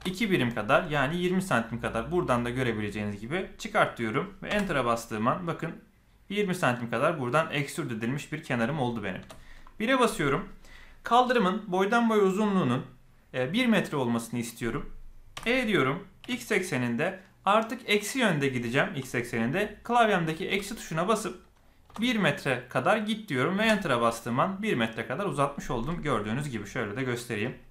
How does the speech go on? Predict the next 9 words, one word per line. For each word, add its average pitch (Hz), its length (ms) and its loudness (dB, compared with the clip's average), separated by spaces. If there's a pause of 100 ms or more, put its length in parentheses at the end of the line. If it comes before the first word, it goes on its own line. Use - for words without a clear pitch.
(140)
Bakın. 117 280 -4 (1000)
Daha 247 160 8
sonra 196 260 2
bu 233 60 -4
kaldırımın 160 440 4
tekrardan 165 480 2
yere 185 240 2
inmesi 117 360 0
lazım. 107 340 0